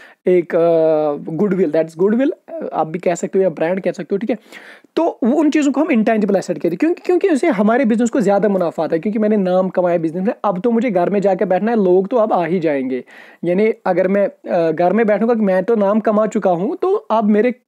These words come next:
जो ग्राहक है, खरीदार है, वो तो आ ही जाएंगे अब, ठीक है? उसको हम कहते हैं इंटेंजिबल एसेट, क्योंकि ये तो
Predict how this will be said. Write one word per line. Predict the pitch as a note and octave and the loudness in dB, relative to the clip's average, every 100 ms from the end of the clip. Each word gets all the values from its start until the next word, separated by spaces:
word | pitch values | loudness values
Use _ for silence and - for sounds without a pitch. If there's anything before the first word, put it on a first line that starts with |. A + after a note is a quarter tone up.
| G#3 | -8
जो | E3 G3+ | -2 0
ग्राहक | F3+ F3 G#3 | 2 0 0
है, | - | -4
खरीदार | A3 F3+ G3 G3 F#3 | -4 -2 0 0 0
है, | |
वो | C#4+ A3+ | 0 0
तो | G3 | 0
आ | D4+ F#3 | 0 0
ही | F3+ G#3 | 2 2
जाएंगे | F3+ D#3 C3+ C3+ | 0 -2 -2 -4
अब, | B2+ | -4
ठीक | - C4 | -6 -4
है? | |
उसको | E3+ - G3+ | -4 -2 -2
हम | F#3+ | -2
कहते | E3+ D3+ | -4 -2
हैं | G#3+ F4 - - - | -4 -4 -14 -20 -4
इंटेंजिबल | A#3 A#3 A3 G3+ E3 D#3 | 0 2 2 0 -2 -2
एसेट, | C#3 - | -2 -4
क्योंकि | - F3+ G#3+ | -6 -4 0
ये | |
तो | G#3+ | -2